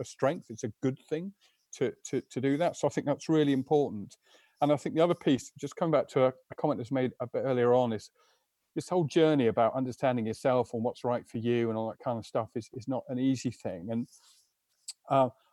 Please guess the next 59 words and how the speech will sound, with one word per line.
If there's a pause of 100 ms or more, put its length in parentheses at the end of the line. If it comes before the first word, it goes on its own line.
I
remember
a
really
brilliant
quote
from
someone
we
had
speak
at
one
of
our
events
a
couple
of
years
ago. (480)
Uh,
he
was
actually
an
alumni
member
from
one
of
our (120)
Bright
Future
societies. (400)
Uh,
and
he, (100)
he
basically
said, (120)
"All
the
answers
you
ever
need
are
in
the
room. (140)
You've
just
got
to
go
ask
the
question."